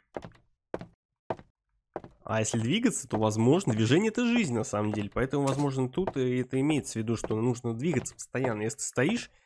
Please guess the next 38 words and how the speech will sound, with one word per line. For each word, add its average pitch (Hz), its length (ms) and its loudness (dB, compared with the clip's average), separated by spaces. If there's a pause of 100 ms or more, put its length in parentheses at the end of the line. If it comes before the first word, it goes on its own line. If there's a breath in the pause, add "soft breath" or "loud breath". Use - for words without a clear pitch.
(360 loud breath)
то 127 80 2
девка, 139 380 2
наверное, 131 280 4
респаунится 139 520 2
как-то 127 240 -2
быс-, 143 360 2
рядом 123 360 4
с - 120 4
тобой. - 260 4 (1000)
О, 143 420 10
реально, 117 360 4
смотри. 127 500 -2 (1000)
А, 107 180 -2
есть 147 280 0
расстояние, 147 480 0
а - 40 -4
когда 139 240 -2
ты 151 220 -4
стоишь, 196 480 -2
она 143 140 -2
как 160 120 -6
будто 156 160 -2
близко 147 460 -2
к - 80 -20
тебе. 110 380 -8
Возможно, 143 460 0
кстати, - 380 -8
и, 131 540 -10
и 123 40 -8
в 135 100 -6
этом 165 180 -2
есть 175 120 -4
какой-то 113 320 -2
о, 113 500 0
о, - 60 -8 (180 loud breath)
логичный 107 680 0
довод, 117 420 -4 (300)
да? 123 180 0